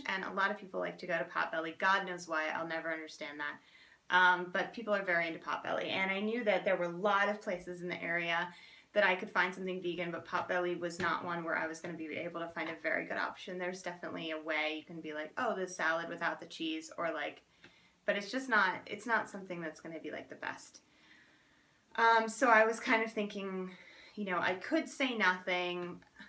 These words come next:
um, and just let people make their own decision, but then I'll probably end up at Potbelly, but, like, I don't wanna inconvenience other people. So what I ended up saying was, as we were deciding where to go,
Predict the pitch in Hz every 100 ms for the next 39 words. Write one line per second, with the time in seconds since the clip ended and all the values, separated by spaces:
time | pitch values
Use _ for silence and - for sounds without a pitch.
0 | - _ _ _ - 175 165 170 170 175
1 | 175 - _ _ - 190 175 185 185 -
2 | 175 175 156 - 165 175 180 185 311 311
3 | 302 285 285 277 277 269 - - _ _
4 | _ _ 196 190 180 175 170 165 160 160
5 | 160 160 143 - - - 220 233 226 214
6 | 208 208 196 190 - - 175 170 156 165
7 | 160 143 160 156 151 165 156 151 - 160
8 | 190 - 285 269 247 233 - 196 190 190
9 | 233 226 208 - 170 170 170 170 - 180
10 | 175 185 175 165 - 151 156 160 190 277
11 | 277 269